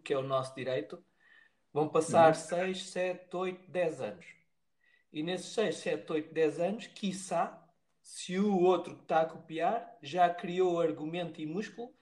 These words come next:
Speaker 1: para já nem precisar da cópia. Ser só mudar o nome da marca e já é marca própria também. Percebes? E até lá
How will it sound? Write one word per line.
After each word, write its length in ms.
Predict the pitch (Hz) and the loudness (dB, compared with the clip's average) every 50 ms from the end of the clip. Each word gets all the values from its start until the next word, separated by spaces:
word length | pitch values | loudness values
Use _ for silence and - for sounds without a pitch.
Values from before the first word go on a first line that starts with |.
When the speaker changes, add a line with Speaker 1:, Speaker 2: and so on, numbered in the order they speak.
| _ _ _ | _ _ _
Speaker 1:
para 100 | - 190 | -6 -2
já 140 | 165 190 190 | 0 2 2
nem 140 | 202 214 208 | 2 2 0
precisar 540 | 208 - - - - 185 170 196 190 190 202 | -2 -4 -10 -8 -6 -4 -2 0 0 2 2
da 140 | 208 214 | 0 0
cópia. 420 | 214 - 202 196 196 - - 156 - _ _ _ _ _ | 0 0 -2 -2 -4 -6 -12 -14 -14 _ _ _ _ _
Ser 200 | - - 151 147 | -4 -2 -2 0
só 200 | - - 165 165 | 2 2 2 4
mudar 400 | 165 165 165 175 165 151 160 165 | 4 4 6 8 8 8 8 6
o 60 | 165 | 0
nome 320 | 160 165 165 170 170 156 | -4 -4 -4 -4 -4 -2
da 120 | 165 170 165 | -4 -4 -2
marca 480 | 170 180 190 202 185 - 208 208 - - _ 196 | -2 -2 -4 -4 -8 -12 -14 -16 -16 -18 _ -12
e 80 | 190 | -10
já 180 | 190 196 185 190 | -6 -4 -4 -4
é 80 | 190 190 | -4 -4
marca 360 | 196 196 190 190 196 - 208 | -4 -4 -4 -4 -4 -6 -8
própria 420 | - - 190 185 180 - 202 190 | -8 -6 -8 -8 -6 -6 -8 -8
também. 360 | 185 - 208 196 185 175 170 170 - - _ _ _ _ _ _ _ _ | -8 -8 -8 -6 -4 -6 -6 -8 -10 -16 _ _ _ _ _ _ _ _
Percebes? 380 | - - - 147 - - - - - _ _ _ _ _ _ _ | -14 -8 -6 -6 -6 -6 -8 -14 -18 _ _ _ _ _ _ _
E 100 | - 135 | -2 -2
até 220 | 131 127 - 151 139 | 0 0 2 0 2
lá 360 | 139 143 147 151 165 180 | 4 4 4 4 4 4